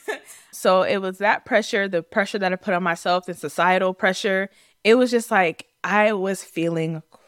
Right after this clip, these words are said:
crushed. And one thing about healing is it is not a linear journey. Sometimes, or some days, you think that you are good,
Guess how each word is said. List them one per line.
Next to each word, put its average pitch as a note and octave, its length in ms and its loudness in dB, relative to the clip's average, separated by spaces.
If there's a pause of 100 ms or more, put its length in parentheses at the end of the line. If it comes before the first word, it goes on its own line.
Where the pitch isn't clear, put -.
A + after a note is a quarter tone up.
(120)
crushed. - 580 -2 (480)
And F#3+ 160 2
one B3 140 4
thing C4+ 120 4
about A3 280 4
healing G#3 540 -2
is F3 380 -2
it G#3 140 -4
is F#3 160 -4
not E3 300 0
a D3+ 40 0
linear D#3+ 440 -2
journey. D3 540 -6 (360)
Sometimes, G#3 1040 0
or E3 80 -6
some G3 280 0
days, G3+ 360 -2
you G3 120 -4
think F3+ 320 -2
that D#3+ 240 2
you E3+ 180 -6
are D3 160 0
good, F#3 540 0